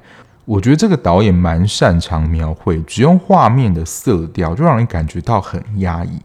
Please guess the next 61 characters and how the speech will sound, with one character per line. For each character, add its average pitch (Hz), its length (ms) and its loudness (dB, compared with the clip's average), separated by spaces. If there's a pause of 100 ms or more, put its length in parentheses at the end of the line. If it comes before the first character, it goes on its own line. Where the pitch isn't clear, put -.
(340)
那 226 100 4
种 98 180 2
压 127 180 2
抑 123 60 0
就 123 120 -2
是 123 140 -2
会 117 160 2
让 92 120 2
人 85 120 -2
觉 82 160 -6
得 85 180 -2
很 85 200 -8 (120)
不 101 100 -6
舒 92 380 -6
服， 80 340 -12
然 82 80 -4
后 95 80 0
很 87 240 -6
闷 87 400 2
的 85 100 -2
那 87 120 0
种 87 240 -6
压 87 200 -4
抑 87 120 -6 (100)
感。 - 240 -14 (500)
可 - 120 -4
是 196 140 0
他 185 280 4
要 180 160 6
张 156 440 4
力 113 160 0
出 110 280 -4
现 104 220 2
的 87 100 2
时 80 180 -8
候， 92 300 -4 (400)
那 170 100 4
个 123 60 4
张 117 280 2
力 117 80 2
还 95 140 0
是 95 100 0
会 92 100 6
爆 87 320 0
发 85 300 -6
的。 82 180 -8
如 104 140 -2
果 185 120 4
有 101 60 2
看 113 180 0
过 117 160 0
《他 117 140 -2
人 98 140 2
即 92 180 -6
地 98 120 -2
狱》 101 100 2
的 87 140 0
最 95 300 -2
后 95 220 2
一 92 60 2
集， - 320 -10